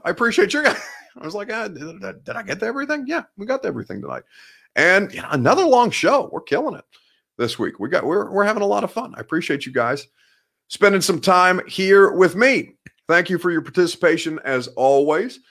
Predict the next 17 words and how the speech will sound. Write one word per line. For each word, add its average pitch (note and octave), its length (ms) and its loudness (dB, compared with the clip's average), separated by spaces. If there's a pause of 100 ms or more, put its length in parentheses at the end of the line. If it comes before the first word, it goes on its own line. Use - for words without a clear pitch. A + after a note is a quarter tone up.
(160)
and A#2+ 140 -12
for C#3+ 160 -4
your B2 100 -4
patience. C3+ 560 -2
Uh, A2+ 160 2
a - 20 2
little C3 240 0
late C3+ 280 4
to B2+ 140 -2
start C#3+ 460 2
tonight, C3+ 380 0
but A#2+ 100 0
I'm A#2 140 -2
feeling D#3 340 0
much C#3+ 280 0
better D3 220 2
now. D3+ 340 0